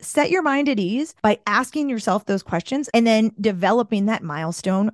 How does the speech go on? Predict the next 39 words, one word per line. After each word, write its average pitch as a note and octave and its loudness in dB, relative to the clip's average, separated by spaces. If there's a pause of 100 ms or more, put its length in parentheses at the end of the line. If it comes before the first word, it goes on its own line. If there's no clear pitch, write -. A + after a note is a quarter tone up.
roadmap A3 -2
for E3 -6
yourself - -10
so - -6
that G3+ 2
you A3+ 2
can F4 -6
keep - -4
yourself E3+ 0
accountable F3+ 2 (180)
and A3+ -2
keep C4+ 2
moving F#3+ 0
forward G#3+ 0
so - -8
you A3 -4
don't G#3 -2
get G#3 -6
stuck - 0
in G#3 -2
a F#3 -6
position F#3 -2 (120)
that F3+ 0
is F#3 0 (260)
deadening A3 4
your G3 -2
soul G#3 2
as E3+ -4
a F#3 -6
creative. F#3 -6 (200)
I G#3 4
don't C#4+ 2
wanna C4+ 2
see - -2 (160)
anyone F#3+ 4
stuck - 0
in F#3+ 4
these E3+ 0
roles D#3 -2